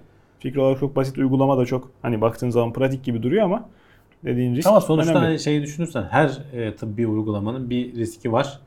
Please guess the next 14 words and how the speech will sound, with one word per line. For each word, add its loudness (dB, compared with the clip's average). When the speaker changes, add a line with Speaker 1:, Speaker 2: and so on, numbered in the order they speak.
Speaker 1:
E, -4
öyle. 4
Speaker 2:
En 2
basitinin 0
bile, -2
işte -6
bunun -4
da 2
var. 0
Speaker 1:
Canım, -4
işte -4
demin 4
aklıma 2
geldi. 4